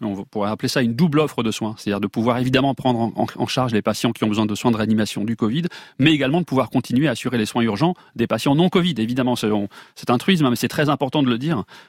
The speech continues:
Euh, et peut-être même, peut-être un, juste un, un éclairage, parce que, euh, beaucoup de gens se, se, se questionnent sur, euh, les mesures politiques, les conséquences politiques, les libertés de, de, les, les droits aux, aux, aux libertés individuelles, et cetera. Et tout ça, c'est un vrai questionnement qu'on peut avoir.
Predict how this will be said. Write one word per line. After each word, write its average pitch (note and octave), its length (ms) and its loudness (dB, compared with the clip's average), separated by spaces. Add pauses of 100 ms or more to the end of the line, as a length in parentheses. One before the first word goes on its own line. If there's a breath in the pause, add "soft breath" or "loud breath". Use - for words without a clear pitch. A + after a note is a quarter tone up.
(140)
Euh, G#2+ 340 0
et - 80 0
peut-être C#3+ 260 0
même, F3+ 180 2
peut-être D#3 280 0
un, D3 120 2 (260 loud breath)
juste D#3 240 2
un, C#3+ 80 4
un C3+ 280 2
éclairage, D#3+ 440 2
parce C3 160 -2
que, C#3 160 2 (280 loud breath)
euh, A2+ 80 0
beaucoup D3 260 0
de C#3+ 40 0
gens D#3+ 160 2
se, C3 220 0
se, B2+ 240 0
se - 160 -4
questionnent E3 480 0
sur, C3 220 0
euh, A2 180 2
les A#2 140 2
mesures B2 340 2 (100)
politiques, C3 420 0
les B2+ 60 2
conséquences A2+ 420 -2
politiques, D#3+ 380 -2
les A#2+ 60 2
libertés A#2 360 0
de, A2+ 220 -2
de, A2+ 180 -2 (280 loud breath)
les, A2 180 0
les A2+ 320 -2
droits A#2+ 220 0
aux, A2 120 -2
aux, A#2 340 -2
aux B2 40 -2
libertés A#2+ 340 0
individuelles, B2 300 2
et C3+ 100 0
cetera. D#3+ 280 -2
Et C3 40 -4
tout D3 100 -2
ça, G3+ 120 2
c'est D#3+ 100 -2
un B2+ 120 2
vrai C#3+ 160 0
questionnement D3+ 340 2
qu'on C#3 140 0
peut C3 120 0
avoir. E3+ 280 2